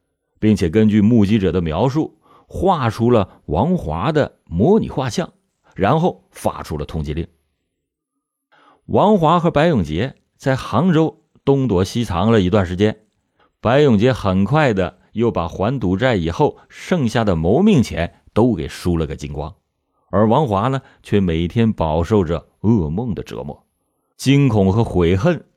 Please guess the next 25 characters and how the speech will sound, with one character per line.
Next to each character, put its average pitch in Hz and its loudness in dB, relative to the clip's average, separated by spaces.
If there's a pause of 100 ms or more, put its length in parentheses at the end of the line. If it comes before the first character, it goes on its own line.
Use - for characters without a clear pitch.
让 104 -4
他 87 -4
几 104 0
乎 95 -4
是 69 -8
精 85 -6
神 73 -10
崩 69 -12
溃。 80 -12 (960)
一 123 2
九 131 4
九 98 2
七 120 -4
年 101 0
十 90 -6
月， 107 -4 (300)
王 101 -2
华 87 -4 (260)
断 104 0
然 76 -4
的 80 -4
和 73 -6
白 73 -6
永 73 -6
杰 - -14